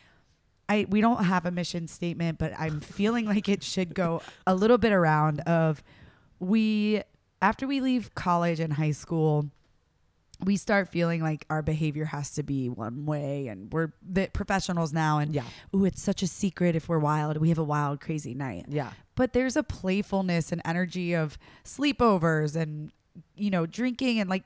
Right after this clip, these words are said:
Speaker 1: we really weren't up late.
Speaker 2: No, we
Speaker 1: We
Speaker 2: were
Speaker 1: never,
Speaker 2: in bed
Speaker 1: we
Speaker 2: by
Speaker 1: were
Speaker 2: eleven,
Speaker 1: in,
Speaker 2: probably
Speaker 1: yeah.
Speaker 2: twelve o'clock midnight, the latest.
Speaker 1: Yeah, everybody was like, "Good night" at their own time. Some people would go to bed at nine, nine thirty, ten. Some people would stay up.
Speaker 2: Yeah.
Speaker 1: There was never a moment of, "We have to stay up till four in the morning," or
Speaker 2: No.
Speaker 1: anything like that.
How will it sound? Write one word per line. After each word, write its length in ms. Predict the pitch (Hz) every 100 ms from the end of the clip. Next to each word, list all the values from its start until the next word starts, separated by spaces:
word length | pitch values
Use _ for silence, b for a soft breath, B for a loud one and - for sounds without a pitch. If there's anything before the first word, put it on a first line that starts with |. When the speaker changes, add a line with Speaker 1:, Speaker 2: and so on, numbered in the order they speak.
| -
Speaker 1:
we 160 | 190 349
really 240 | 508 453
weren't 240 | 226 196
up 240 | 165 202 -
late. 340 | 175 160 156 -
Speaker 2:
No, 240 | 170 202
we 80 | 233
Speaker 1:
We 40 |
Speaker 2:
were 100 | 180
Speaker 1:
never, 140 | - 285
Speaker 2:
in 60 |
bed 220 | 131 147
Speaker 1:
we 100 | 190
Speaker 2:
by 60 | 233
Speaker 1:
were 100 | 247
Speaker 2:
eleven, 340 | - 139 139
Speaker 1:
in, 60 | 226
Speaker 2:
probably 300 | 262 131 131
Speaker 1:
yeah. 120 | 233 247
Speaker 2:
twelve 240 | 151 160
o'clock 300 | - 151 -
midnight, 400 | 143 135 127 123
the 100 | 135
latest. 400 | 135 123 107 127 247
Speaker 1:
Yeah, 220 | 302 240
everybody 420 | 196 220 214 226 208
was 160 | 190
like, 200 | 190 160
"Good 160 | 180 175
night" 280 | 175 175 175
at 100 | 170
their 160 | 170 156
own 140 | 165
time. 120 | 190
Some 140 | 185 202
people 220 | 214 196
would 180 | 190 139
go 160 | 180
to 60 | 175
bed 120 | 175
at 100 | 170
nine, 280 | 170 170 156
nine 180 | 160 160
thirty, 300 | 180 160 151
ten. 380 | - 185 165 151
Some 180 | 175
people 180 | 170 170
would 120 | 165
stay 300 | - - 185
up. 240 | 170 156 -
Speaker 2:
Yeah. 220 | 151 135 - -
Speaker 1:
There 120 | 220
was 120 | 233
never 300 | 233 240 262
a 80 | 262
moment 400 | 202 196 196 175
of, 300 | 170 165 143 _ b b b
"We 100 | 170
have 60 | 185
to 80 | 180
stay 120 | 208
up 80 | 196
till 100 | 175
four 240 | - 156
in 80 | 151
the 40 | 143
morning," 280 | 139 131
or 80 | 127
Speaker 2:
No. 120 | 185 175
Speaker 1:
anything 140 | 175
like 180 | 165 151
that. 220 | 101